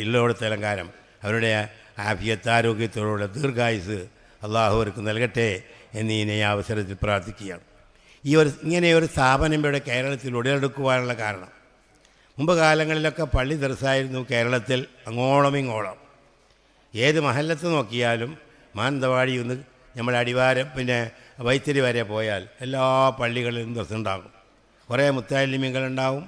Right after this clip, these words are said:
ഒരു മുദരിസ് ഉണ്ടാവും. അങ്ങനെ വയനാട്ടിലും മറ്റിതര നാടുകളിലെല്ലാം തന്നെ പള്ളി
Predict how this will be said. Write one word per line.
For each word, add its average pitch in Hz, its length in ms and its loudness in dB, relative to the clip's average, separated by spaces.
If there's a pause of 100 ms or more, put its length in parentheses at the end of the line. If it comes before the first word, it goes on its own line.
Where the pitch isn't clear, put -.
ഒരു 120 180 -6
മുദരിസ് 117 380 -8
ഉണ്ടാവും. 98 260 -12 (440)
അങ്ങനെ 143 220 0 (100)
വയനാട്ടിലും 147 600 2 (460)
മറ്റിതര 139 380 0 (160)
നാടുകളിലെല്ലാം 131 760 2 (120)
തന്നെ 120 240 0 (540)
പള്ളി 123 260 0